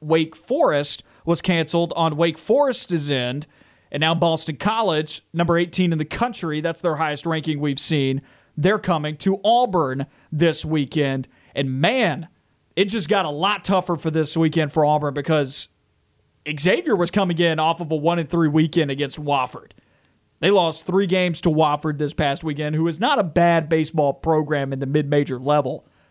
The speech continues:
But it was a chance for Auburn to bounce back, and you felt pretty confident about Auburn winning the series against Xavier this weekend.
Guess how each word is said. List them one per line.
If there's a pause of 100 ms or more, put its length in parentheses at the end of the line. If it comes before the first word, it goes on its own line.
(160)
But
it
was
a
chance
for
Auburn
to
bounce
back,
and
you
felt
pretty
confident
about
Auburn
winning
the
series
against
Xavier
this
weekend.